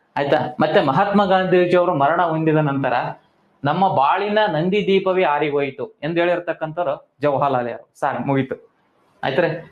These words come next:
So ಇದೇ ರೀತಿಯಾಗಿ ನೀವು ಸ್ವತಂತ್ರ ಸಂಗ್ರಾಮವನ್ನು ಓದ್ಕೊಂಡ್ಲೇಬೇಕ್ರಿ. ನಮ್ಮ ರಮೇಶ್ ಸರ್ ಅವರು ಚೆನ್ನಾಗಿ ಹೇಳಿಕೊಡ್ತಾರೆ.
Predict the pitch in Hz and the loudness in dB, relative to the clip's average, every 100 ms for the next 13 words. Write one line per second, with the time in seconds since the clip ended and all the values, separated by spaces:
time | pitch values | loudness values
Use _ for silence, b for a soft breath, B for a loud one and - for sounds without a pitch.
0 | - 220 208 208 220 214 196 202 196 160 | -6 0 2 2 2 0 0 0 0 0
1 | 185 190 180 170 165 160 156 156 139 143 | 0 0 0 0 0 0 0 0 0 0
2 | 139 127 120 - 165 - - 143 135 165 | -2 0 -2 0 -2 -4 -4 -2 0 -2
3 | 165 160 143 151 151 139 135 123 120 113 | 0 0 0 -2 -2 -2 0 -2 -4 -12
4 | _ | _